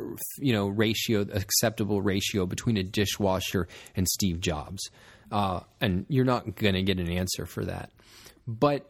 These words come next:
setting that aside, the, the question you have to ask them and ask yourself is, what's our measure of fairness? What is, what does fairness mean in a context of economic rewards? If it means economic equality, okay, well, that is a debate worth having.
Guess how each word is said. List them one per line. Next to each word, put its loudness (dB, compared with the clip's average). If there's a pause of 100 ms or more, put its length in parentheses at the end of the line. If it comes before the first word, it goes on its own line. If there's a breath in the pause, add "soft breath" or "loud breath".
(480 soft breath)
setting 0
that 2
aside, 2 (160)
the, -2
the -4
question 0
you 4
have -4
to 0
ask 2
them -2 (460 loud breath)
and 2
ask -2
yourself 0
is, -2
what's 2
our 2 (160)
measure 0
of -2
fairness? 0
What 4
is, 0 (100)
what 0
does 0
fairness 2
mean 2 (320 loud breath)
in 4
a 2
context 0
of 0 (100)
economic 0
rewards? -4 (320 loud breath)
If 6
it 4
means 4
economic 2
equality, 2
okay, 2
well, 0
that 4
is 2
a 2
debate 2
worth 0
having. 0